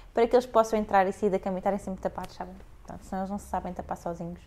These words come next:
Ah, gosto sempre de os tapar, ah,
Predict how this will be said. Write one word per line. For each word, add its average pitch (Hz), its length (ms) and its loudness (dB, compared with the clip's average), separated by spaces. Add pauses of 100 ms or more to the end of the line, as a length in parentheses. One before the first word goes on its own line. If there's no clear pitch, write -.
(680)
Ah, 220 260 12
gosto 247 200 6
sempre 240 240 2
de 226 60 0
os 226 100 0
tapar, 196 540 4
ah, 208 1300 4